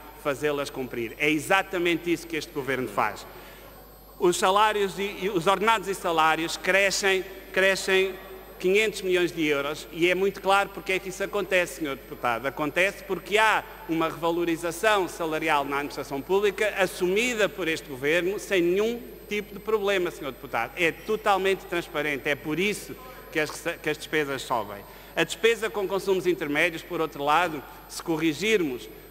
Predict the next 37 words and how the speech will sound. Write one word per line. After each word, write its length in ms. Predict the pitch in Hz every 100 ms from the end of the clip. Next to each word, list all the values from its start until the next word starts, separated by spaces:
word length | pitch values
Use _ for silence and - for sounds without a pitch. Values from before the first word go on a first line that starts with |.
| -
de, 300 | 143 156 143
do 140 | 143 156
efeito 400 | 143 185 180 165
das 120 | 151
P 160 | - 165
P 180 | 156
Ps 380 | 143 131 107 104 - - -
e, 140 | 151 156
do, 260 | 165 170 160
e 120 | 151
da 140 | 170
classificação 800 | - 190 190 202 190 185 196 185
das 200 | 175 151
reservas 560 | 160 165 147 123 127 143
nessa, 380 | 170 170 151 - 175
nessa 360 | 151 151 139
verba, 440 | 120 131 135 147 - - -
crescem 580 | - 180 196 - 190 190 - - - - -
trinta 400 | 196 240 - 180
milhões 280 | 160 151 135
de 140 | 131
euros, 380 | 117 107 104 -
apenas 540 | 139 - 185 175 156
trinta 320 | - 160 147 135
milhões 280 | 135 123
de 120 | 107 107
euros. 320 | 101 104 -
É 200 | 139 143
este 340 | 165 190 - 180
o 40 |
esforço 440 | - 170 160 131
de 100 | -
racionalização 840 | 135 131 139 131 123 123 113 135 139
que 100 | 139
este 180 | 127 135
orçamento 500 | 120 131 131 123 -
traz, 360 | 156 190 202